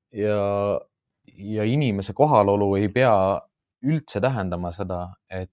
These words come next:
nüüd hakkab midagi pihta või nüüd hakkab midagi toimuma ja kui ei hakka, siis koer paneb selle toimuma. Noh, sealt tulebki selliseid käitumisi nagu pealehüppamine,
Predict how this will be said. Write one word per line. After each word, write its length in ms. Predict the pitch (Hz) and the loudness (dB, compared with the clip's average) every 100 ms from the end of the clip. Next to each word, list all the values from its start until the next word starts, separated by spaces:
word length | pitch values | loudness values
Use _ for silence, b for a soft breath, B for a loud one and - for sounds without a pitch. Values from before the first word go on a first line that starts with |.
| - | -8
nüüd 320 | 110 113 98 | -2 -2 -2
hakkab 320 | 110 - 85 | -4 -4 -6
midagi 240 | 98 90 90 | -4 -4 -4
pihta 380 | - _ _ _ - | -8 _ _ _ -10
või 160 | 98 98 | -6 -4
nüüd 160 | 101 | -2
hakkab 300 | 104 - 90 - _ b b b b b 107 | -4 -4 -10 -10 _ b b b b b -4
midagi 240 | 101 92 | -2 2
toimuma 540 | 117 117 92 87 90 90 | 2 2 2 -4 -4 -4
ja 80 | 90 | 0
kui 140 | 101 | 2
ei 80 | 98 | 4
hakka, 400 | 117 - - 90 | 4 2 -8 -6
siis 160 | 90 - | -6 -8
koer 400 | - 107 92 87 78 | 0 2 2 -2 -4
paneb 320 | - 110 85 - | 2 2 2 -6
selle 180 | - 82 | -12 -6
toimuma. 460 | 90 85 80 90 101 _ b b b b b b - | -4 -6 -8 -14 -20 _ b b b b b b -14
Noh, 80 | 123 - | -14 -4
sealt 180 | 143 131 | -4 2
tulebki 380 | 147 110 107 | 4 4 2
selliseid 340 | 110 104 98 101 | 0 0 -2 2
käitumisi 540 | 110 101 92 92 98 | 2 2 -4 -4 -4
nagu 220 | 90 92 85 | -6 -6 0
pealehüppamine, 800 | 127 98 127 - 104 104 101 | 2 4 0 -2 -2 -2 -4